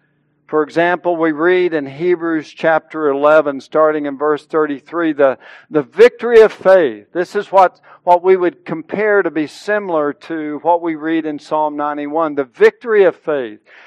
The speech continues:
the conquering grace of faith by the providence of God. But look at what we read in verse thirty-three.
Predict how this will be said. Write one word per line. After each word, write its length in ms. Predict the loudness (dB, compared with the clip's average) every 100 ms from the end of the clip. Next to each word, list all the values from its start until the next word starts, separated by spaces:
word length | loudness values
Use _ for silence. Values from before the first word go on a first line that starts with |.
| _
the 120 | -12
conquering 920 | -6 -4 -2 -4 -6 -6 -4 -6 -12 -18 _ _ -12
grace 500 | 2 4 4 0 -4
of 140 | -6
faith 580 | 0 2 2 0 -6 _
by 360 | -2 0 -2
the 100 | -6
providence 640 | -10 -2 -2 0 -4 -12 -14
of 140 | -10
God. 280 | -6 -6 -6
But 140 | -8 -10 -16 _ -6
look 160 | -2
at 80 | 4
what 220 | 4 4
we 100 | 2
read 380 | 0 2 2 2
in 120 | -4
verse 280 | -4 -4 -6
thirty-three. 840 | -6 -4 -6 -12 -12 -10 -10 -12